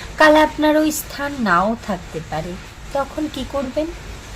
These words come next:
প্রকৃতির প্রতিশোধ যে বড্ড ভয়ঙ্কর। কাউকে মিথ্যে আশায় না রেখে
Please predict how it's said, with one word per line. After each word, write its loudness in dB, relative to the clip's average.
প্রকৃতির 6
প্রতিশোধ 0
যে -2
বড্ড 0
ভয়ঙ্কর। -6
কাউকে 4
মিথ্যে 4
আশায় 0
না -2
রেখে -4